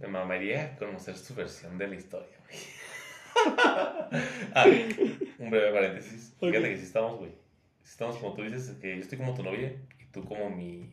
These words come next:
Speaker 1: mi expareja.
Speaker 2: <laughs>
Speaker 1: Porque yo al chile, si estoy en la, en el plan,
Speaker 2: Sí.
Speaker 1: si una persona te deja algo bueno, te quedas con eso. En su momento y cuando termina la relación, si dices, "Pinche gente, que es puta madre,
Speaker 2: Sí,
Speaker 1: es
Speaker 2: claro,
Speaker 1: una
Speaker 2: claro.
Speaker 1: no-", la chingada. Pero con el tiempo, güey,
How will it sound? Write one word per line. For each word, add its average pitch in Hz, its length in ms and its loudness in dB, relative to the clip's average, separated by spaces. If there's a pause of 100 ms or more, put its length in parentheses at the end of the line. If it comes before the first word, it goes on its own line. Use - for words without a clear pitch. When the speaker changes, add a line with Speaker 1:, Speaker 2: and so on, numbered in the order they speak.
Speaker 1:
mi 95 140 -14
expareja. 98 540 -12 (300)
Speaker 2:
<laughs> - 480 2
Speaker 1:
Porque 135 400 2 (220)
yo 110 100 6
al 120 100 2
chile, 131 300 -2
si 123 120 -6
estoy 113 200 -4
en 127 80 -2
la, 107 240 0
en 98 180 -10
el - 220 6
plan, 107 440 0
Speaker 2:
Sí. 170 120 0 (140)
Speaker 1:
si - 100 -14
una 131 100 -6
persona 117 260 -6
te 117 80 -6
deja 110 120 -4
algo 110 120 -2
bueno, 107 200 -6
te - 100 -14
quedas - 260 -16
con 123 140 -8
eso. 175 180 -8 (320)
En 127 180 4
su 170 120 -2
momento 156 520 6
y - 40 -6
cuando 151 200 -2
termina 110 320 -2
la 151 160 4
relación, 101 460 -2
si - 80 -16
dices, 107 240 -10
"Pinche 156 560 -8
gente, 165 320 -8
que 139 140 -12
es 143 120 -14
puta - 360 -14
madre, - 100 -18
Speaker 2:
Sí, 175 260 0
Speaker 1:
es 156 60 -4
Speaker 2:
claro, 147 160 -2
Speaker 1:
una - 80 -6
Speaker 2:
claro. - 320 -6
Speaker 1:
no-", - 100 -14
la - 60 -14
chingada. 494 1120 -2 (500)
Pero 110 220 2
con 98 100 -4
el 90 100 -8
tiempo, 98 240 -4
güey, 101 260 -4